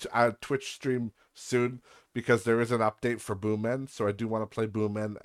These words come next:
uh, the new update. Apparently th-, there is a new map. So I know Kyle's been itching to play it, and I might stream some of that last Epoch game.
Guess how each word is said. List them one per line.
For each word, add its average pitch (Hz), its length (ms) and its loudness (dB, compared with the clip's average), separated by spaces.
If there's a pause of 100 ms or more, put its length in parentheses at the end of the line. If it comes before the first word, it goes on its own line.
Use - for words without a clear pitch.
(160)
uh, 90 400 -4
the 95 80 -10
new 107 140 -2
update. 113 420 -2 (280)
Apparently 156 360 2 (160)
th-, 117 200 -6
there 110 340 2
is 113 100 -2
a 101 80 0
new 95 220 -4
map. 87 460 -4 (500)
So 87 380 -6 (320)
I 101 60 -2
know 104 120 2
Kyle's 101 380 2
been 101 180 -4
itching 95 220 -8
to 92 60 -6
play 95 300 -6
it, 98 140 -8
and 85 220 -10 (300)
I 113 80 0
might 135 220 4
stream 139 340 -2
some 135 200 -2
of 123 40 0
that 101 140 2
last 107 420 0
Epoch 123 520 0
game. 120 460 -2